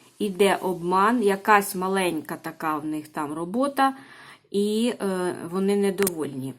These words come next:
Дивіться, тут летить багато чого. І швидко, різко. Давайте я покладу на цього мага. Так, бачите, вони будуть робити роботу і очікувати результату. Будуть. На жаль, будуть. Так,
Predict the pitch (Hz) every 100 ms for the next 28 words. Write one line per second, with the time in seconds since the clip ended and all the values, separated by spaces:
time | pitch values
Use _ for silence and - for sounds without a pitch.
0 | _ _ - - - 220 277 - 160 147
1 | - 262 302 240 226 240 202 214 226 226
2 | 180 - 196 202 135 - - - - -
3 | - 190 - 202 233 - - 131 - -
4 | 180 220 - - 147 123 190 269 226 185
5 | 185 180 185 180 185 175 180 180 175 156
6 | 143 139 - - - - - - - -
7 | - 285 214 254 302 220 190 190 190 233
8 | 214 196 190 202 185 208 240 202 180 202
9 | 190 180 180 175 170 - 151 - - -
10 | - _ _ _ _ _ 190 180 143 -
11 | - - - _ _ _ _ _ _ _
12 | - 180 226 233 160 151 139 - - _
13 | _ _ _ _ _ _ _ _ _ -
14 | - - - - - - - - - -
15 | - - 123 - 277 240 -